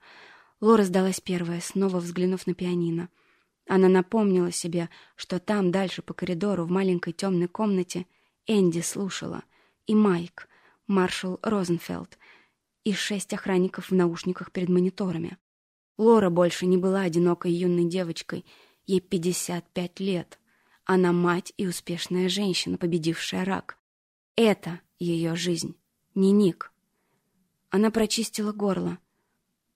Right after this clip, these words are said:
"Ты тоже все такой же?" "Ну, у меня не очень много стрессов. Все распланировано за меня. Мне просто нужно быть на месте, а все-таки..."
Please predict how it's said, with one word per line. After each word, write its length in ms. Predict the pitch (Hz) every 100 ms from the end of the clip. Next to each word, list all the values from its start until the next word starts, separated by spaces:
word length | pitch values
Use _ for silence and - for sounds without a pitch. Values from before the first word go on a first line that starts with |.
| _ _ _
"Ты 480 | 226 214 214 208 214 _ _ _ _ _ _
тоже 300 | 214 226 247
все 180 | 240 180
такой 360 | 185 - 180 175
же?" 200 | 175 185 _ _ _ _ _ _ _ _ _ _ _ -
"Ну, 420 | 202 254 311 233 - _ _ _ _
у 100 | -
меня 340 | 185 185 185 185
не 140 | 175
очень 320 | 175 240 -
много 260 | 180 175 170
стрессов. 720 | - - 175 170 - - - _ _ _ _ _ _ _
Все 400 | - - 185 254
распланировано 720 | 285 220 180 175 175 214 180 160
за 140 | 156
меня. 380 | 156 147 - 202 _ _ _ _ _ _
Мне 180 | - 180
просто 400 | - 185 - 180
нужно 340 | 180 180 175 180
быть 160 | 175
на 120 | 180
месте, 440 | 175 220 - - - -
а 320 | - - 196
все-таки..." 680 | 190 - 226 226 - 220 214